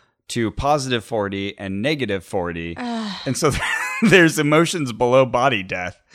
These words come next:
Speaker 1: that s-,
Speaker 2: Oh,
Speaker 1: still hasn't been
Speaker 2: what?
Speaker 1: sufficiently explained for me.
Speaker 2: I guess, like, okay,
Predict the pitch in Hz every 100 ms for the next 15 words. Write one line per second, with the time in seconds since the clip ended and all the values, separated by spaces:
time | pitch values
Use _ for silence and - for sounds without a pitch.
0 | - - _ - 247 214 - - - -
1 | 202 117 104 107 104 214 214 226 233 233
2 | 233 131 113 104 98 - 110 101 95 -
3 | 90 87 82 101 269 277 320 330 - 262
4 | 226 220 - 214 - 214 185 180 180 170